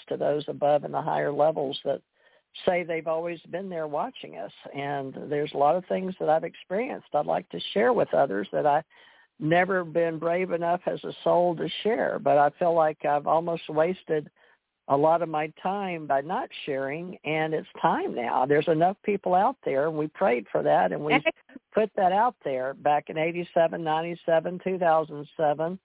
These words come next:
with, uh, Roswell U F O Museum and having gatherings, and there's been people out there, uh, Wendell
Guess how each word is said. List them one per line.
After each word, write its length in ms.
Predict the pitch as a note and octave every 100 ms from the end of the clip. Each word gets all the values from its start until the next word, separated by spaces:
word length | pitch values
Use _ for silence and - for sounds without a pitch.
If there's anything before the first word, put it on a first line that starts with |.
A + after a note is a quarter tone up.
| _ _ _ _
with, 280 | - D3+ D3+ - - - -
uh, 280 | C3+ B2+ B2
Roswell 760 | C3 C#3 D#3+ F#3+ E3+ D#3+ E3+ F3
U 140 | D3 D#3+
F 100 | -
O 140 | E3
Museum 680 | E3+ D#3+ D3+ D3+ E3 F#3 F3
and 140 | C#3
having 360 | D#3 D3+ F3 D3+
gatherings, 640 | D3 D#3+ E3 E3 E3 F#3+ -
and 180 | C#3 C#3+ _ _ _ _ -
there's 180 | D3 D3
been 160 | E3 D3
people 340 | - F3 -
out 200 | D#3+ D#3+ -
there, 460 | D#3 E3 F3+ F#3 -
uh, 320 | C3 B2+ B2+ - - _ _ _ _ _ _ _
Wendell 360 | D#3 F#3 F#3